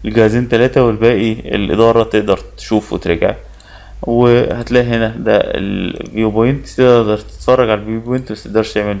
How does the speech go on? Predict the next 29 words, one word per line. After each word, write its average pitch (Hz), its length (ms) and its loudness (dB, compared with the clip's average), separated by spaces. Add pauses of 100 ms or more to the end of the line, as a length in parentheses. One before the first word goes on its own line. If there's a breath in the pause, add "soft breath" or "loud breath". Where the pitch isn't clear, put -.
فيو 101 140 -4
بوينت 101 360 -4 (600 loud breath)
جديد. 87 360 -4 (760)
تمام، 101 280 -4 (520 loud breath)
ومن 127 280 2
هنا 135 320 2
هتلاقي 113 420 0
سيلكشن 107 420 -6
تري، 110 240 -4
تقدر 120 240 0
تحدد 101 480 -4 (520 loud breath)
الحاجات 98 460 -2
اللي 95 160 -2
انت 95 280 -4 (240)
عايزها، 110 460 -4 (680 loud breath)
وممكن 110 460 0
تقول 107 220 4
له 101 60 0
هايد 107 300 0 (300)
او 101 280 -2
تقول 95 400 -4
له 92 240 -2
ان 92 120 -4
هايد 101 300 -4 (1900)
بالشكل - 400 -10
دوت. 110 260 -2 (540 loud breath)
عند 117 300 0
الفيو 107 300 2
بوينت 113 360 -2